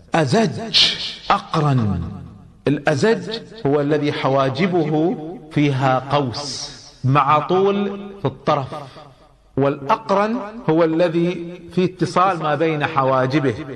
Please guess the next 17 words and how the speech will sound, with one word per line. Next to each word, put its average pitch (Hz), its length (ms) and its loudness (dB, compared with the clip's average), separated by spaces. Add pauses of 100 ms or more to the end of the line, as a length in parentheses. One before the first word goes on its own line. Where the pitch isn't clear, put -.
(300)
في 127 120 2
شعر 160 360 4
ما 143 140 2
بين 147 200 2
حواجبه، 131 420 0
ليست 151 580 -2
منطقة 143 360 0
خالية 143 320 0
من 131 140 -4
الشعر، 165 360 2
وإنما 139 400 0
في 131 160 0
شعر 147 300 2 (300)
يصل 170 340 0
ما 147 200 2
بين 156 420 0 (300)
حواجبه. 127 1000 0